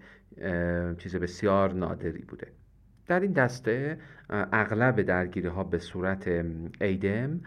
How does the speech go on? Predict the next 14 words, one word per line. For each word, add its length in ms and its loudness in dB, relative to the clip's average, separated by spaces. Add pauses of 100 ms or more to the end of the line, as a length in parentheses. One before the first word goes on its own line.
(360)
یا 220 4
ایدم 260 2
لایک 240 0
پرزنتیشن 920 -4
بوده 480 -2 (320)
و 80 2
خب 200 -4
در 160 2
درجهٔ 420 0
بعدی 300 -2
ترانس 320 -6
اسمایلایتیس 760 -4
قرار 280 -2
می‌گیره. 380 -8